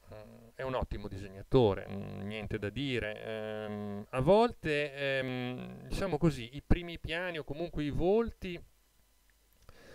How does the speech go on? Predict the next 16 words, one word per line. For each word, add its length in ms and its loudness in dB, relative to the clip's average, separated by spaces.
sono, 460 2
ehm, 760 0
un 100 -14
po' 120 10
legnosi, 760 2
nel 140 -4
senso 640 -2
sembrano 480 0
quasi 300 -2
intagliati, 1160 -6
no? 320 -6
Nella 240 -4
pietra 440 0
o 40 -2
nel 220 -6
legno, 480 0